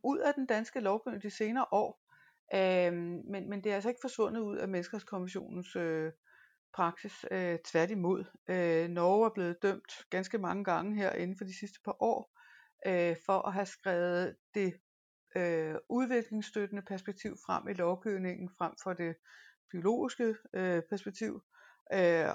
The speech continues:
og, og har, har faktisk indført den form for regler, øh, som ligger i udspillet her, øh, hvor man altså,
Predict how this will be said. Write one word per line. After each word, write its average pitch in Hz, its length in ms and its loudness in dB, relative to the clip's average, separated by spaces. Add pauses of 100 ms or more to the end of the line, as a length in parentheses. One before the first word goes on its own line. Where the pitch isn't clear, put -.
og, - 160 2
og 190 120 0
har, 202 120 2
har 190 220 0
faktisk 190 320 0
indført 180 480 -2
den 196 260 -4
form - 220 -2
for 214 160 -2
regler, 160 320 -2 (280)
øh, 165 140 0
som 202 180 -2
ligger 220 340 4
i 185 140 -6
udspillet - 540 -6
her, 185 240 0 (580)
øh, 170 220 2
hvor 175 200 0
man 170 140 -4
altså, 160 500 0